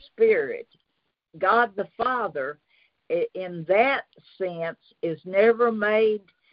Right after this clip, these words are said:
manifest to anybody. Only in the person of Jesus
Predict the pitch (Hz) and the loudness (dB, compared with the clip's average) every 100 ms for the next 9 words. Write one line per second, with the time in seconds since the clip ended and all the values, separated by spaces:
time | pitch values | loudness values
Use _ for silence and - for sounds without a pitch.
0 | _ _ 165 208 226 190 165 - 170 165 | _ _ -6 -4 -2 -4 -8 -4 0 0
1 | 165 - 156 - 208 247 240 226 220 165 | -4 -10 -10 -8 -6 -4 -2 -2 -2 -2
2 | 117 - - _ _ _ _ _ _ _ | -6 -12 -20 _ _ _ _ _ _ _
3 | _ - 202 240 247 247 240 - 208 208 | _ -6 -2 0 0 -2 -2 -4 -8 -8
4 | 180 - 208 214 208 - 196 185 - - | -10 0 0 0 -4 -12 -12 -12 -20 -6
5 | 160 151 143 139 _ _ 156 139 208 214 | -2 -2 -4 -12 _ _ -18 -4 -2 0
6 | 165 - 135 | -2 -4 -6